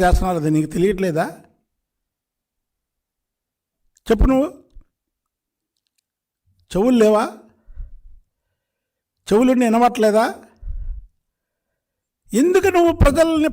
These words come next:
పక్కదారి పట్టించి నీ సాక్షి పే-, పేపర్కి దోచిపెడుతున్నావు? ఈ సొమ్ముని మొత్తం కూడా డ్రా చేసుకొని వంద, అసలు ఎన్ని, ఈ, నువ్వు ఒక శ్వేతపత్రం రిలీజ్ చేయి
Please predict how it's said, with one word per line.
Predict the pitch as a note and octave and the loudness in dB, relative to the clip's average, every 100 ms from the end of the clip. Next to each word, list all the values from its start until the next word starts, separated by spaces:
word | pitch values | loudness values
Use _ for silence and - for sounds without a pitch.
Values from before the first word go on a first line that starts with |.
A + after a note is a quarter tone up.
| - | -2
పక్కదారి | - D4+ D4+ D4 C#4 | 0 0 0 0 -2
పట్టించి | C#4+ B3 D4+ C#4 | -4 -6 -2 0
నీ | C4+ G#3+ | 2 2
సాక్షి | C4 - C#4 A#3+ - | 0 -2 -6 -6 -4
పే-, | A#3 - - _ - | -4 -4 -18 _ 0
పేపర్కి | A3 C4+ C4+ C4 G#3 | 2 4 2 2 2
దోచిపెడుతున్నావు? | A#3+ C4+ A#3 A3+ G3+ G3 F3 G3 A#3+ D#3+ A#2 - _ _ _ _ _ _ _ _ _ _ _ _ _ _ _ _ | 2 2 2 0 0 0 2 4 4 2 -4 -18 _ _ _ _ _ _ _ _ _ _ _ _ _ _ _ _
ఈ | F3 A3+ A3 | -4 0 2
సొమ్ముని | G#3 B3+ C#4+ C4+ A3+ | 2 2 2 2 0
మొత్తం | A3+ E4 C#4 A3+ | -2 0 2 4
కూడా | A3 G#3+ B3 D#4 F#3+ | 4 4 4 0 -2
డ్రా | E3+ G#3+ B3+ A#3 | 2 2 2 2
చేసుకొని | G3+ - - D#3+ E3+ C4+ E4+ - _ _ _ - | 2 0 0 2 2 0 -4 -10 _ _ _ -8
వంద, | D3+ G#3+ C#4 A#3+ | -4 0 0 2
అసలు | - G#3+ A3 | 2 2 -2
ఎన్ని, | D4+ A#3 C4 | -4 -6 -6
ఈ, | D#4+ C4 A3+ - - B3+ | -4 -6 -4 -4 -2 -2
నువ్వు | D4+ | 0
ఒక | C#4 | 0
శ్వేతపత్రం | - E4 F4 D#4 - C#4+ B3+ | 2 0 0 -2 0 -2 0
రిలీజ్ | B3+ | 0
చేయి | B3+ | 0